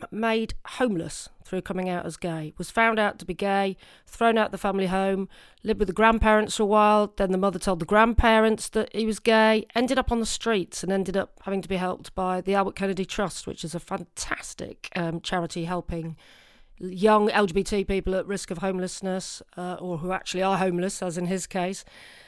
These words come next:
And it's just a really poignant reminder that, you know, the awful stories are out there,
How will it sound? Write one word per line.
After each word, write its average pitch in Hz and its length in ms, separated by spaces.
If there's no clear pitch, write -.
And 220 400
it's 233 180
just 392 200
a 440 60
really 339 160
poignant 311 340
reminder 262 460
that, 185 320
you 226 80
know, 233 140
the 233 160
awful 320 260
stories 269 380
are 247 200
out 254 300
there, - 320